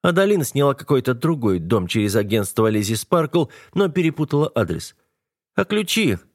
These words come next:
ключи просто подошли. Теперь, когда ситуация повторяется, выдуманных бредовых объяснений недостаточно.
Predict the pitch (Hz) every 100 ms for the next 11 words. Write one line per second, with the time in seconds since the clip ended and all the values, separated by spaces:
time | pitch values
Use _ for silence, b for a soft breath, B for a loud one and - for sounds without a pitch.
0 | _ - 214 180 127 120 117 - 110 -
1 | 92 104 - 85 - - _ _ _ _
2 | _ _ _ _ _ _ - - 90 -
3 | 87 92 - 87 90 - 90 92 - 120
4 | 143 120 - 104 b b b b 143 160
5 | 127 120 120 92 123 123 113 104 107 113
6 | 110 120 107 101 98 - 110 104 101 -
7 | - - -